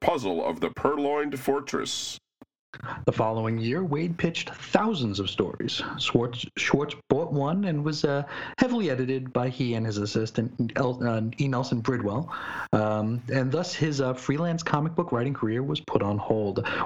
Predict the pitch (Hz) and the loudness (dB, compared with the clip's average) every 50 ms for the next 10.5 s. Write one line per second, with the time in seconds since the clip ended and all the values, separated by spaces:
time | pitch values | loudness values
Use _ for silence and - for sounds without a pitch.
0 | - 185 180 180 170 170 - - 143 120 120 120 - - - - 113 110 107 107 | 4 4 4 4 2 2 2 2 2 2 0 0 0 -2 2 2 2 2 2 0
1 | 104 104 101 - - 104 101 95 95 90 80 73 71 73 - 101 - _ - - | -2 -2 -4 0 0 0 0 2 2 2 2 2 0 -2 -4 -6 -12 _ -16 -14
2 | - - - - - - - - - - _ - 127 127 127 131 135 139 127 170 | -10 -8 -8 -4 -4 -2 -2 -2 -4 -4 _ 2 2 4 4 2 0 0 0 0
3 | 170 165 196 220 214 - 208 208 208 190 185 170 - - 220 139 120 - - 127 | 0 2 2 0 0 0 0 0 0 0 0 -2 0 -2 -2 -2 -2 -2 0 2
4 | 120 123 131 - - 139 143 139 - 165 147 135 139 151 156 139 123 131 160 185 | 2 2 0 0 0 -2 -2 2 0 0 2 2 2 2 2 2 0 0 0 0
5 | 165 127 127 139 143 - - 135 123 - 156 147 135 - 131 120 143 147 180 175 | 0 0 0 0 -2 -2 -2 -4 0 0 0 0 2 0 0 0 2 0 0 0
6 | - 120 117 - 139 123 139 139 139 165 175 185 - 104 - - - _ - - | 0 0 0 2 0 0 2 0 0 0 0 2 0 0 -2 -4 -14 _ -20 -14
7 | - - 110 101 101 101 - - - - 233 262 254 254 - - 139 123 - - | -2 0 2 2 2 0 -2 -6 -2 0 0 0 0 -2 0 0 0 0 0 -2
8 | - - 117 120 135 131 139 139 143 - - - - - 101 101 101 - - - | -2 -2 0 0 0 0 0 -2 -2 -4 -8 -2 0 0 2 2 -2 -4 -2 0
9 | 107 104 120 147 156 165 165 165 - - 180 190 208 202 170 - - - - - | 0 2 2 0 0 -2 -2 -2 0 0 0 0 0 -2 -4 -6 -6 0 2 2
10 | - - - - - - - - 240 - | 2 2 -2 -4 -4 -4 0 0 0 0